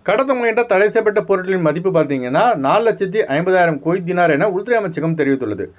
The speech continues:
மேலும் இந்த கடத்தலில் இன்னும் யார் யாருக்கெல்லாம் தொடர்புள்ளதோ அவர்களையும் பிடிக்க உயர் அதிகாரிகளுக்கு குவைத்தின் துணை பிரதமர் மற்றும் உள்துறை அமைச்சர் ஷேக் ஃபஹத் யூசுப் அல் சபா அவர்கள் அதிரடியான உத்தரவை பிறப்பித்துள்ளார்கள். அடுத்து நம்ம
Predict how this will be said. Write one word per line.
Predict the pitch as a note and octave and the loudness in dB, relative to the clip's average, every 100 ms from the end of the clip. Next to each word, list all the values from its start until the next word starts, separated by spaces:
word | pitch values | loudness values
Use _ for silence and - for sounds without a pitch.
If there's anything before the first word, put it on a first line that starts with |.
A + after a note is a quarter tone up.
| _ _ - | _ _ -2
மேலும் | F3 B3 C4+ A#3+ | 2 2 2 0
இந்த | A3 | -2
கடத்தலில் | F#3 F#3+ G3+ G#3 F#3+ | 0 0 0 0 0
இன்னும் | D#3 E3 F3 | -2 -2 -2
யார் | C3+ D3+ | 0 2
யாருக்கெல்லாம் | E3+ D#3+ D#3 D3 | 2 0 -2 -2
தொடர்புள்ளதோ | C#3 C#3+ E3 D3 B2+ D#3 A3 | -2 -4 -2 -2 0 0 0
அவர்களையும் | A#2+ C#3+ E3 E3+ D#3 | -2 -2 0 -2 0
பிடிக்க | D3 C#3 E3 C#4+ C#4+ _ - | -2 0 0 -2 -4 _ -4
உயர் | F3 C#4 | 0 4
அதிகாரிகளுக்கு | C#4 A#3 A3 G#3+ G3 F3+ E3 A3 | 4 2 2 4 4 0 -2 -6
குவைத்தின் | - F#3+ F#3+ G3+ | -2 -2 0 -4
துணை | E3+ E3+ | -4 -6
பிரதமர் | F#3+ F3 E3+ F3 | -4 -4 -2 -4
மற்றும் | D#3+ C3+ | -2 -2
உள்துறை | C#3+ E3+ E3+ | -2 -2 -2
அமைச்சர் | D3 G3+ C4+ - _ - - | 0 0 0 -4 _ -6 2
ஷேக் | C4 C#4+ A#3 | 2 2 0
ஃபஹத் | E3 G3+ E3 | 2 2 0
யூசுப் | F#3 F3 | -4 -4
அல் | C#3+ - | -6 0
சபா | F3 G3+ B3 | 0 4 4
அவர்கள் | F3+ D3+ G#3+ - | 2 2 -2 -2
அதிரடியான | C#3+ D#3+ A3 G3 E3 G3 | -4 -2 0 2 0 0
உத்தரவை | E3 D#3 C#3+ D3+ | -2 -4 -2 -2
பிறப்பித்துள்ளார்கள். | D3 C3 B2+ A2 G2 F2+ E2 - | -4 -6 -8 -6 -6 -8 -14 -4
அடுத்து | F3 - C#4 | -2 0 0
நம்ம | B3+ | 0